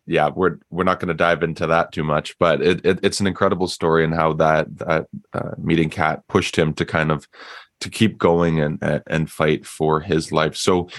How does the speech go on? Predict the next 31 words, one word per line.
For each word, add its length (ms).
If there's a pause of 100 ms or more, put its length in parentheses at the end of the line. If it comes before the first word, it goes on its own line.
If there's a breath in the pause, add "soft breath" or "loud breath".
(300 loud breath)
as 280
you 100
mentioned, 840
uh, 260
a 80
little 200
bit 280
about, 520 (300)
uh, 280
his 280
end 220
stage 340
cystic 320
fibrosis, 720
this 180
was 160
in 220
two 160
thousand 400
four. 420 (440 loud breath)
So 200
after 540
meeting 480
with 140
the 80
transplant 640
team 320
here 320
in 180
Edmonton 580
and 380